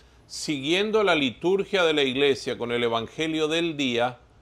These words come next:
un joven diverso. Tenemos como doscientos y pico de jóvenes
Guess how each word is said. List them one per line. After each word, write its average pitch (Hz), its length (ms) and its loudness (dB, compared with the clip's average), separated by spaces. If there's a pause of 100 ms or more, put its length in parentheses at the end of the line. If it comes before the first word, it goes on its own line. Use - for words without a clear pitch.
(320)
un 233 220 0
joven 220 560 4
diverso. 139 720 0 (1160)
Tenemos 180 600 -2
como 135 800 0
doscientos 208 920 -2
y 147 80 -4
pico 165 500 -6
de 160 100 0
jóvenes 175 500 -2